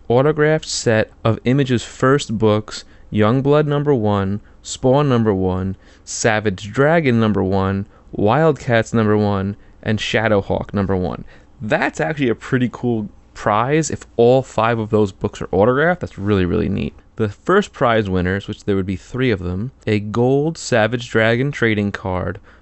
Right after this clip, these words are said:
or a gold Shadowhawk trading card. Your choice. The second prize winners, which would there be six of those, a set of Wizard number one through twelve,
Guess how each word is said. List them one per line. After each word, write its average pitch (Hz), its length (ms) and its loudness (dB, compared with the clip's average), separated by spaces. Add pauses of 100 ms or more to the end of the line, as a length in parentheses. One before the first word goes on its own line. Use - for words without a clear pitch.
(160)
or 123 200 2
a 113 80 2
gold 117 600 0
Shadowhawk 101 760 0
trading 92 380 -2
card. - 400 -10 (180)
Your 107 260 4
choice. - 560 -4 (120)
The 110 80 -8
second 165 380 -2
prize 110 340 0
winners, 98 580 -4 (180)
which - 160 -10
would 101 100 -2
there 101 120 2
be 95 220 -4
six - 400 -4
of 92 100 -2
those, 92 420 -2 (300)
a 127 120 0
set 139 360 0
of 135 140 -2
Wizard 143 520 0
number 117 460 -2
one 127 360 0
through 175 260 -4
twelve, 98 680 -4